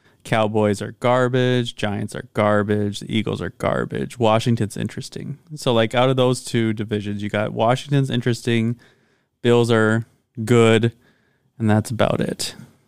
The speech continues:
So, hopefully the next ones are a little bit more interesting. I don't know what teams are in them, um, because I don't actually memorize them. I just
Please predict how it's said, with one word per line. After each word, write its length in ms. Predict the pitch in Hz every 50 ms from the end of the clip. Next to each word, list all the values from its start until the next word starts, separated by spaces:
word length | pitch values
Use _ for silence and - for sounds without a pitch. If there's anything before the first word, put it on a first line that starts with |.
| _ _
So, 400 | - - - - - - - - 127 - - - _ _ _ _ _ _ _ _ - - - - - - - _ _
hopefully 300 | - 165 170 - 196 180
the 80 | 170
next 240 | 151 147 147 - -
ones 180 | 147 139 135 135
are 80 | 120
a 60 | 120
little 180 | 117 123 120 120
bit 100 | 120 110
more 160 | 110 110 113
interesting. 440 | 110 107 104 - - - - 101 104
I 80 | 110 123
don't 160 | 135 135 131
know 100 | 131 123
what 160 | 123 120 117
teams 300 | - 143 131 131 131 127
are 100 | 135 131
in 140 | 135 135 139
them, 320 | 139 135 139 139 139 139 - _ _ _ _ _ _ _ -
um, 320 | 104 104 101 101 101 101
because 320 | 104 117 104 - 110 101
I 140 | 107 107 110
don't 160 | 107 107 104
actually 340 | 104 107 104 - - 113 110
memorize 540 | 104 107 110 113 120 120 120 120 120 120 120
them. 320 | 123 127 123 127 135 127 - - - _ _ - - - - - -
I 140 | - 110 107
just 380 | 101 107 98 - - - -